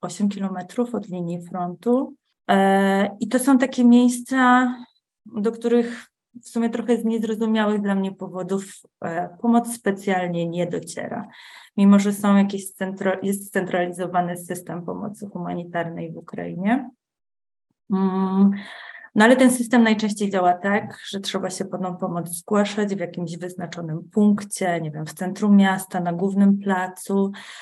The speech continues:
E, a każdy, kto widział jakieś zdjęcia czy, czy, czy nagrania z naszego pobytu, chociażby w Toriecku, wie, że połowa tych ludzi nie, nie byłaby w stanie iść ileś kilometrów do miasteczka, nieść toreb,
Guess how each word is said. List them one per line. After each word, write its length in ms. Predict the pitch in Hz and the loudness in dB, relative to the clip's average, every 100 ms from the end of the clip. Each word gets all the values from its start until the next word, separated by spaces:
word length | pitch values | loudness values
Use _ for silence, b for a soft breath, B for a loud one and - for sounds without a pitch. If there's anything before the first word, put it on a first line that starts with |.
| B B B - | B B B 0
E, 1040 | 185 185 190 190 190 190 190 190 - - _ | 2 4 2 0 0 -2 -2 -2 -4 -12 _
a 100 | - | -6
każdy, 420 | 196 - 220 208 220 | -2 4 4 4 0
kto 180 | 214 | 0
widział 380 | 202 208 202 196 | 0 0 4 4
jakieś 280 | 185 180 185 | 2 -2 -8
zdjęcia 480 | 185 185 185 185 180 | -4 -4 -4 -6 -8
czy, 560 | 180 180 175 180 175 175 | -8 -6 -4 -2 -4 -6
czy, 200 | 190 196 | -10 -10
czy 260 | - 180 | -12 -10
nagrania 500 | 180 180 185 180 170 | -8 -6 -2 -2 -4
z 100 | 175 | -6
naszego 360 | - 98 - 98 | -8 -10 -6 -6
pobytu, 420 | - 87 90 - | -6 -8 -8 -6
chociażby 380 | - - 104 180 | -8 -8 -8 -8
w 80 | 202 | -6
Toriecku, 540 | 202 180 165 170 202 | -6 -4 -6 -6 -4
wie, 140 | 202 208 | -2 0
że 260 | 220 220 220 | 0 -2 -4
połowa 640 | 226 214 214 214 208 214 240 - - | -4 -2 -2 0 2 0 -4 -8 -6
tych 180 | 214 220 | -6 0
ludzi 300 | 214 208 240 | 0 4 4
nie, 220 | 277 277 - | 4 0 -8
nie 140 | 359 339 | -4 0
byłaby 420 | 349 285 233 202 | 4 6 6 4
w 100 | 196 | -2
stanie 560 | - 180 175 175 175 175 | -2 0 0 0 -2 -2
iść 340 | 190 - - | -4 -4 -8
ileś 380 | - 175 175 175 | -8 -2 -2 -2
kilometrów 720 | - 175 175 180 175 175 165 | -8 -4 0 0 0 -8 -8
do 320 | 160 180 180 175 | -2 -2 -2 -2
miasteczka, 720 | 190 202 175 170 - - 170 | -2 0 0 0 -2 -2 0
nieść 360 | 170 190 - | 0 -2 -6
toreb, 400 | - 165 165 165 | -4 -2 0 -4